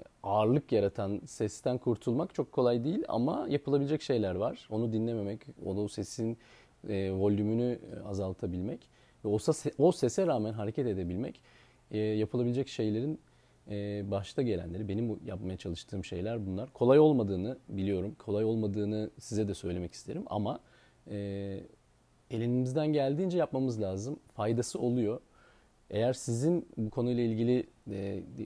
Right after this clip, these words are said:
uyguladığınız bir yöntem varsa onu da bilmek isterim. Bana lütfen çekinmeden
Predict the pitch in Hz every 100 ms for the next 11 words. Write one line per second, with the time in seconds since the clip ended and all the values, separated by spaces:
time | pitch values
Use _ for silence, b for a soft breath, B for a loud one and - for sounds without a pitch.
0 | - 113 110 110 113 120 120 113 113 113
1 | 120 127 113 - 131 127 120 120 123 -
2 | - 113 - b b b 104 107 113 -
3 | 113 113 101 113 101 123